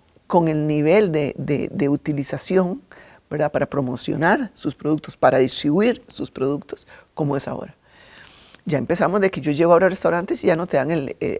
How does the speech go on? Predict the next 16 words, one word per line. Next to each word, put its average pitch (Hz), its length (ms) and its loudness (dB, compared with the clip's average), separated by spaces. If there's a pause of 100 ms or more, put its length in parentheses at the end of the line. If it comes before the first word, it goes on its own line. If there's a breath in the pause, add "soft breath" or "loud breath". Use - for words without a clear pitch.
muchos 190 340 2
ya 185 100 0
no 165 80 -2
te - 120 -6
dan 160 100 -2
el 160 80 -4
menú 147 180 -4
físico, - 460 -6
¿verdad? 151 200 -4
Ya 139 120 -2
hay 131 120 -2
que, - 180 -8 (240 soft breath)
con - 180 -4
el 131 80 -6
teléfono, 151 460 2 (500 soft breath)
¿verdad? 160 340 -6